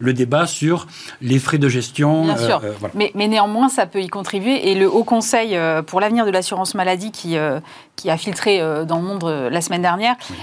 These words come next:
Speaker 2: elle disait, euh, « L'organisation en deux étages de la mutuelle et de la sécu est trop complexe et trop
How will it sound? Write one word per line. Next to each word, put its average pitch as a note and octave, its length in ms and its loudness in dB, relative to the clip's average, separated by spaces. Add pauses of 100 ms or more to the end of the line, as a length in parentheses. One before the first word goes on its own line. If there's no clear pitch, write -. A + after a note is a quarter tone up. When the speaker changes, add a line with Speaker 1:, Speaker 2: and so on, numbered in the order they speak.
(100)
Speaker 2:
elle F#3 100 -2
disait, G3+ 400 0
euh, « E3+ 400 2
L'organisation A3 720 2
en F#3 120 -2
deux G#3+ 200 0
étages A3+ 340 2
de F3+ 80 -8
la E3+ 100 -4
mutuelle F#3 440 -2
et F3+ 140 0
de E3 40 -4
la F#3 120 2
sécu G3+ 360 0
est F#3 140 -2
trop B3+ 220 0
complexe A#3 580 -2
et G3 120 0
trop B3 440 -2